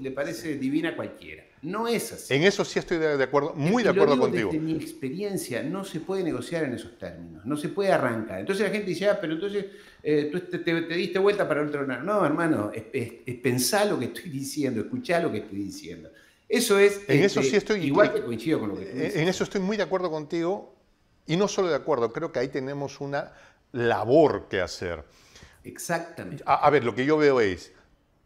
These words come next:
Speaker 2: y, y esto tiene que, que quedar claro, porque siempre he dicho, no se trata que los otros sean buenos, porque buenos no hay. Lo que sí creo, Ariel,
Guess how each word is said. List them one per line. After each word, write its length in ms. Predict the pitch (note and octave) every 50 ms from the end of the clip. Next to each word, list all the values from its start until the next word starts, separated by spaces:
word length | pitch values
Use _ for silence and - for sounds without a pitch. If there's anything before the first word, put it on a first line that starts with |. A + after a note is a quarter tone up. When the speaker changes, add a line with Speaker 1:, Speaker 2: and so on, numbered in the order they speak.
| _ _ _ -
Speaker 2:
y, 60 | A#2 G2+ - F3+
y 120 | B2+ B2+
esto 200 | C#3+ C#3+ - F#3+
tiene 180 | D3 D#3+ D#3+ D3+
que, 340 | C#3 C3 A#2+ A2+ A2+ A#2 -
que 240 | B2+ A2+ A2 A2+ -
quedar 200 | A#2+ A#2 A#2 G#2
claro, 220 | C#3 C#3+ A#2 A2
porque 140 | F#2+ G2 G2+
siempre 240 | - C3 A#2 A2 G#2
he 40 |
dicho, 220 | G2+ F#2+ - - - _ - - _ _ -
no 140 | A#2 C3 F3
se 160 | - - D3+
trata 320 | - D#3 D#3 D#3 - D3+ -
que 100 | B2+ G#2+
los 180 | G2 - -
otros 280 | C#3+ - - A#2 A2 -
sean 320 | - C3 A#2+ A2 G#2 G2+ G2+
buenos, 800 | G#2 G#2+ A2+ A2+ G#2+ G#2 F#2+ F2+ F#2 F#2 - - - - - _ _ _ _ -
porque 300 | A2+ A2 G#2 - B2 G#2+
buenos 500 | G#2 A2 B2+ C#3 C3+ C3+ B2+ A2+ - -
no 280 | A2 G#2 G2+ G2 F#2+ F2+
hay. 180 | E2+ D#2+ D#2+ - - - _ _ _ - - - _ _ _ _ _ _ _ _ -
Lo 180 | C#3+ C3+ C3
que 120 | C3+ C3 A#2
sí 200 | - - G#3+ G3
creo, 540 | - G3 F#3+ F#3+ F3 C#3 A#2 B2+ D3 F3 - - _ _ _ _ _ _ -
Ariel, 420 | G#2 A2 A2 A2 A2+ A#2 D3+ F3